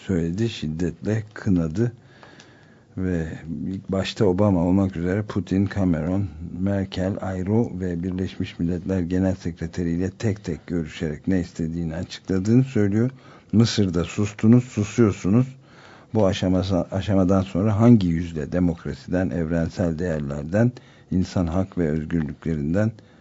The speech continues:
bahsedeceksiniz?" diye de konuşmuş. Mısır manifestosu açıkladı deniyor.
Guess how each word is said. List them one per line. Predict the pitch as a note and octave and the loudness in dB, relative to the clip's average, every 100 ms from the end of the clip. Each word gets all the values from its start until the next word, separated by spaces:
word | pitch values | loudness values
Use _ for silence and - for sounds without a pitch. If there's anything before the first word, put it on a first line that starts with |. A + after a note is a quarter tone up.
| _ _ | _ _
bahsedeceksiniz?" | D2+ D2+ E2 - - E2 D#2+ D#2 E2 - - B1+ A1+ - - - - - G1+ | -6 -2 -2 -4 -4 -4 -4 -4 -4 -6 -8 -6 -8 -16 -20 -20 -20 -16 -10
diye | D2 D#2 C#2 | -8 -6 -6
de | A2 A2+ _ _ _ | -6 -8 _ _ _
konuşmuş. | - F2 D2+ C2+ - G2 - - - - _ _ _ - - - - - | -8 -4 -4 -4 -2 -2 -4 -12 -16 -20 _ _ _ -20 -20 -20 -20 0
Mısır | G#2+ A2 - G2+ | 2 2 0 2
manifestosu | F#2+ F2+ E2+ F#2 E2 - C#2+ C2+ G#2+ | 2 2 0 -2 -6 -8 -14 -10 -8
açıkladı | C2 D#2 - - D#2+ D#2 G2 - | -8 -8 -12 -6 -4 -2 -4 -4
deniyor. | F2+ F2+ F#2+ F#2 F2 | -8 -4 -2 -2 -2